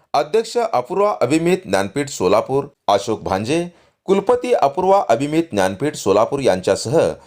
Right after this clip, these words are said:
विविध क्षेत्रातील मान्यवर मोठ्या संख्येने उपस्थित होते.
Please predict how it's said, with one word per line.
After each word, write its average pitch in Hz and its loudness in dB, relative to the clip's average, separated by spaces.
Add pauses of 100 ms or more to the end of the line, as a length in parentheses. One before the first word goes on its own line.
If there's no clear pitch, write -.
(160)
विविध 165 0
क्षेत्रातील 190 0
मान्यवर 127 0
मोठ्या 143 0
संख्येने 185 -2
उपस्थित 92 -2
होते. 78 -4